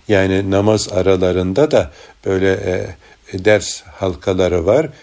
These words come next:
Kimisi tefsir, kimisi fıkıh, kimisi hadis, efendim böyle ders halkalarında herhalde devletin görevlendirdiği hocalar olsa gerek. Yani oralarda böyle herkesin bir kürsüsü var.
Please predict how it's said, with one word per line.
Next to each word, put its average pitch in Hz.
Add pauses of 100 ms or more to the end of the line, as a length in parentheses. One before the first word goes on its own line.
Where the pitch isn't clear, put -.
(160)
Kimisi 92
tefsir, 95
kimisi 95
fıkıh, 87
kimisi 95 (320)
hadis, 92 (340)
efendim 92
böyle 92
ders 101
halkalarında 87 (240)
herhalde 90
devletin 95
görevlendirdiği 90 (280)
hocalar 90
olsa 85
gerek. 101 (280)
Yani 95
oralarda 95
böyle 95
herkesin 90
bir 87
kürsüsü 87
var. 135